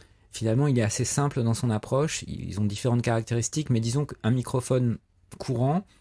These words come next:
comme on utilise là ou en radio, c-, on peut le comparer à une lampe torche. Vous avez une lampe torche dans la main, vous visez dans une direction, on éclaire une zone de la pièce. Le microphone vise dans une direction et il entend très bien tout ce qui est dans cette direction,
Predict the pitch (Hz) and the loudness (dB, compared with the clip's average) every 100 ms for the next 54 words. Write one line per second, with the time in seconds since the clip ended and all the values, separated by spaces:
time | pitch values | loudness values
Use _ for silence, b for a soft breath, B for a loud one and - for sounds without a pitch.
0 | b - 110 110 110 - 113 107 120 123 | b -2 2 4 2 0 -2 2 4 4
1 | 120 107 101 104 107 156 175 B B B | 2 2 2 0 2 0 -2 B B B
2 | B B - 117 143 139 139 139 147 135 | B B -2 0 2 0 0 2 4 4
3 | 123 - 110 - - - 104 117 127 123 | 2 2 -2 -2 -10 -4 0 4 4 4
4 | 120 131 - 113 110 117 165 - - 92 | 2 -2 0 2 4 2 0 -4 -10 -2
5 | 120 131 135 139 127 117 123 120 117 - | 0 0 0 2 2 2 2 2 2 0
6 | 147 185 - 113 117 117 147 147 - - | 0 0 0 2 4 2 0 0 -2 2
7 | 120 117 135 123 117 - 95 - 98 104 | 2 4 4 4 2 2 -4 -2 -2 -2
8 | 113 - 143 143 - - 98 117 165 139 | -2 0 0 0 -4 -8 -4 0 2 2
9 | 117 107 117 117 113 - 190 240 - _ | 0 2 2 2 0 2 0 0 -8 _
10 | _ - 139 139 135 - 113 - - 170 | _ 0 4 4 2 2 -2 -2 2 2
11 | 139 135 123 - _ _ 190 180 - 139 | 4 2 -2 -8 _ _ -2 -2 2 2
12 | 120 - 120 117 113 104 - | 2 0 -2 0 0 -2 -2